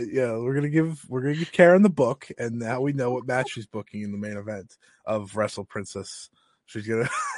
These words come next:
<laughs> put Raku on a pole. Um,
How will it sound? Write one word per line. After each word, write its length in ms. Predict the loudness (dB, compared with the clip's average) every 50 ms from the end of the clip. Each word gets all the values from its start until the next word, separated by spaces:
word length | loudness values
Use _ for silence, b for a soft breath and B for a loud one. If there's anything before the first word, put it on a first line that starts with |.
| -10 -12
<laughs> 400 | -12 -12 -10 -10 -12 -12 -8 -2
put 140 | 0 2 2
Raku 640 | 2 0 -2 -2 -4 -4 -4 -6 _ -10 -10 -8
on 80 | -8 -10
a 60 | -10 -14 _ -10
pole. 280 | -10 -8 -8 -10 -12 b b b b b b b b b b b
Um, 400 | 6 8 10 10 8 6 2